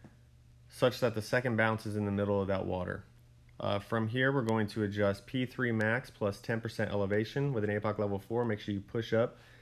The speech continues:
six yards after your adjustment. Then it's gonna be a max overpower, slow needle shot, which we hit perfect. Ball's gonna land in the first fairway, bounce over the water into the second fairway, and then we're gonna roll out for a drive distance of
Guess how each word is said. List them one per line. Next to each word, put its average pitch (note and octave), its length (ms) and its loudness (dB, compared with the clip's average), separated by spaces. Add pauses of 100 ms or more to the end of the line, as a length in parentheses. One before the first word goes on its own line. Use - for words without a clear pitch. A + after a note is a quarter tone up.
(380)
six - 340 -2
yards C#3 300 6
after A2+ 260 4
your G#2 120 4
adjustment. A2+ 500 2 (420)
Then B2 120 2
it's A#2+ 120 -2
gonna A#2+ 140 4
be A2 100 6
a G#2 60 4
max B2 380 2
overpower, A#2+ 560 2
slow B2 340 2
needle A#2 480 4 (640)
shot, D3 540 6
which A#2 180 -2
we A2 100 4
hit G#2+ 200 0
perfect. G3 640 2
Ball's A#2 280 4
gonna A2 160 2
land A2+ 220 4
in G#2+ 80 2
the G#2 60 0
first C#3+ 340 0
fairway, C#3 380 4
bounce A2 360 0
over C3+ 240 0
the C#3 100 2
water A#2+ 380 4
into G#2+ 200 0
the G#2 100 -2
second C#3 340 -2
fairway, C3+ 300 2
and A#2 100 2
then G#2+ 60 2
we're G#2 120 2
gonna G#2 160 0
roll A#2+ 280 4
out A2+ 240 2
for G#2 160 0
a G2+ 60 -2
drive A2+ 380 0
distance G#2+ 500 -2
of C3+ 600 2